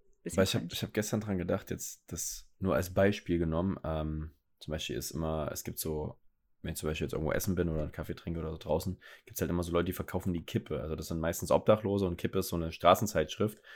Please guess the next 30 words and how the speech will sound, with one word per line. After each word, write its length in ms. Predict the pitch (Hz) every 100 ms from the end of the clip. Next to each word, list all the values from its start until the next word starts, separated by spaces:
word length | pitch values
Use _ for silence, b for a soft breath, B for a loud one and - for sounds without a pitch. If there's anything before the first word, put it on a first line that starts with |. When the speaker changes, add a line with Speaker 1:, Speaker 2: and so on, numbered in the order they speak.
| b b b
Speaker 2:
Und, 380 | 90 90 87 82
ähm, 460 | - 76 78 78 78
waren 200 | - 85
letztens 300 | 82 - 82
Speaker 1:
Mhm. 60 | -
Speaker 2:
essen 320 | 202 101 - _ _ _
mit 280 | 92 87 80
zwei 280 | - 80 80
Kollegen. 460 | - 85 90 101 - _ _ _ _ _ _ _ _ -
Hat 160 | - 85
dann 80 | 78
auch 140 | 82
gesagt, 380 | 85 85 82 -
äh, 360 | 76 78 80 80
ja 80 | 80
gut, 160 | 87 -
kam 140 | 82
einmal 180 | 76 82
vorbei, 320 | 80 80 82
ja, 120 | 85
nee, 140 | 80 80
sorry, 280 | - 90 87
dann 100 | 78
kam 120 | 82
der 80 | 78
zweite 160 | 82
vorbei, 200 | 85 78
ja, 100 | 78
komm 200 | - 82
hier, 180 | 85